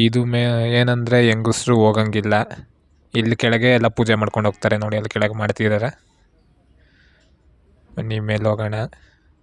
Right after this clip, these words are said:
ಮೆಟ್ಲು ನೋಡಿ ಹೇಗಿದೆ. ಇದು ಆದ್ಮೇಲೆ ಇದ್ರ ಆಪೋಸಿಟ್ಟೇ ಬಾಹುಬಲಿ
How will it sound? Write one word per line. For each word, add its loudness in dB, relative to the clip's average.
ಮೆಟ್ಲು -4
ನೋಡಿ -2
ಹೇಗಿದೆ. -4
ಇದು 2
ಆದ್ಮೇಲೆ 0
ಇದ್ರ 0
ಆಪೋಸಿಟ್ಟೇ 2
ಬಾಹುಬಲಿ 0